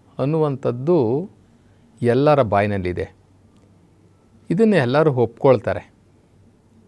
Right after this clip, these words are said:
ಆದರೆ ಈ ಸೃಷ್ಟಿಯನ್ನ, ಈ ಬ್ರಹ್ಮಾಂಡವನ್ನ ಸೃಷ್ಟಿಸಿದ ದೇವರನ್ನ ಯಾರು ಸೃಷ್ಟಿಸಿದ್ದು ಅಂತ ಕೇಳ್ಬಿಟ್ರೆ ಇದು ಬಹಳ ದೊಡ್ಡ ಪ್ರಶ್ನೆ.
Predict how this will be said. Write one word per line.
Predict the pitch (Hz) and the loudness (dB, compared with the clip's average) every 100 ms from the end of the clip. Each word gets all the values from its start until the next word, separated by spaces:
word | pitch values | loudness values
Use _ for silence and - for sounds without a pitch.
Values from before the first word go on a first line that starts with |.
| _ _ _ _ _ _ - | _ _ _ _ _ _ -2
ಆದರೆ | 127 120 95 113 196 - _ _ _ _ _ _ _ | 0 0 -2 -2 -6 -14 _ _ _ _ _ _ _
ಈ | 151 214 | 0 0
ಸೃಷ್ಟಿಯನ್ನ, | 214 - 147 - - 202 190 190 190 180 | 0 0 -2 -2 -2 4 4 4 0 0
ಈ | 185 | 0
ಬ್ರಹ್ಮಾಂಡವನ್ನ | 165 120 117 147 156 165 156 156 156 156 156 151 | 0 2 0 0 -2 0 2 0 0 -4 -4 -4
ಸೃಷ್ಟಿಸಿದ | - - 120 - 104 - 107 90 - _ _ _ _ _ _ 127 | -6 -6 -6 -4 -4 -2 -2 -4 -8 _ _ _ _ _ _ 2
ದೇವರನ್ನ | 143 190 220 226 214 202 196 196 | 8 10 12 10 8 6 4 0
ಯಾರು | 107 98 139 202 | 0 2 4 4
ಸೃಷ್ಟಿಸಿದ್ದು | - 170 156 - 151 147 120 123 | 2 -2 -2 -4 -4 -4 -2 -4
ಅಂತ | 120 107 | -4 -4
ಕೇಳ್ಬಿಟ್ರೆ | 104 110 123 107 95 87 95 127 160 190 _ _ _ _ _ _ _ _ _ _ - | -6 -4 -2 -4 -6 -4 -4 -4 -8 -12 _ _ _ _ _ _ _ _ _ _ -10
ಇದು | 104 131 | -4 -2
ಬಹಳ | 113 101 120 | -2 -2 -2
ದೊಡ್ಡ | 120 98 101 | -2 -4 -6
ಪ್ರಶ್ನೆ. | - - - - | -8 -14 -14 -18